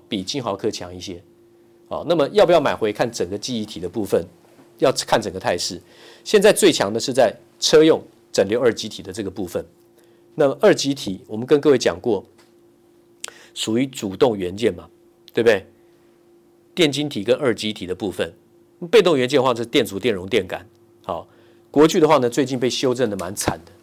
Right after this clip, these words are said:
因为昨天传闻，哦，什么这个晶片电阻的部分要降价十到十五percent，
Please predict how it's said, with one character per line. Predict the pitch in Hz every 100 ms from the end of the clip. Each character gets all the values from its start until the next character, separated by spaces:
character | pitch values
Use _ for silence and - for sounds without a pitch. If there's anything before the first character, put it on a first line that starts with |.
| -
因 | 131
为 | 117 - _ _ _ _ _ _ _
昨 | 143
天 | 151 170
传 | - - 110 170
闻， | 165 87 95 - _ _ -
哦， | 85
什 | -
么 | 98 104 120 - _ _ _ -
这 | 131
个 | 113 101 98 90 _ _ _ _ _ _ _ _ _ _ _ _ _ _ _ _ _
晶 | - 160
片 | 156
电 | 147
阻 | 107
的 | 101
部 | 123
分 | 120 120
要 | 117
降 | 131 107
价 | 113 101
十 | - - 101
到 | 120
十 | 107 107
五 | 107
percent， | 104 90 - 98